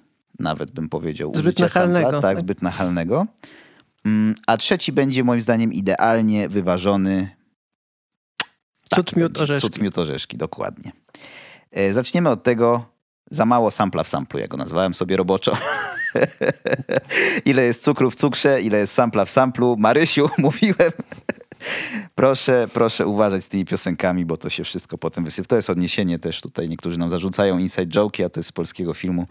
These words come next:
Speaker 2: Tak.
Speaker 1: Poszukiwany, poszukiwana, polecam, bardzo piękny film. Mm,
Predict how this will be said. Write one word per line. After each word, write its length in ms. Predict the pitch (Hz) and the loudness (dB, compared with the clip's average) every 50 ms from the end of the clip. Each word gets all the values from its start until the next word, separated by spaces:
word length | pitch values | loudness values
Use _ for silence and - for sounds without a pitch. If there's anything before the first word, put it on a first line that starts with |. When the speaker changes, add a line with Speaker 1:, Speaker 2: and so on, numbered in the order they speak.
| - - | -10 -10
Speaker 2:
Tak. 180 | - - - - - | -10 -10 -10 -10 -10
Speaker 1:
Poszukiwany, 640 | - - - - - - - 95 92 95 92 92 90 | -6 -6 -6 -6 -6 -4 -2 0 0 2 2 0 -2
poszukiwana, 680 | - 85 82 - - 73 - 78 80 87 87 82 82 78 | -4 -6 -8 -8 -8 -10 -8 -4 -2 -2 0 -2 -2 -4
polecam, 420 | - 76 76 78 76 - - 76 73 | -4 -6 -6 -6 -6 -6 -6 -6 -6
bardzo 240 | 78 - - 73 | -6 -6 -6 -10
piękny 300 | - - 67 - - - | -10 -10 -12 -12 -12 -14
film. 200 | - - - - - _ _ - - - - - - - - - _ _ _ - | -14 -12 -14 -14 -16 _ _ -20 -20 -20 -20 -20 -20 -20 -20 -20 _ _ _ -2
Mm, 460 | 120 117 120 123 123 123 123 120 | 0 2 2 2 2 2 2 0